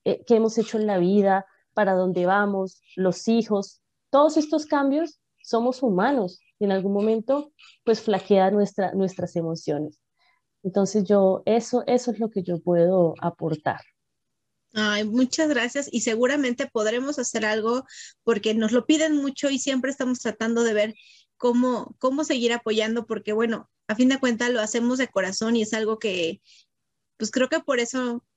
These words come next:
Speaker 2: se-, hemos seguido creciendo y empezamos a tener como este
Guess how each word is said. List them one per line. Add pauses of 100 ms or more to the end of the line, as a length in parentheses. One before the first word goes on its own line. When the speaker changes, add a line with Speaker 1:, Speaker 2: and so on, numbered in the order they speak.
(140)
Speaker 2:
se-,
hemos
seguido
creciendo
y
empezamos
a
tener
como
este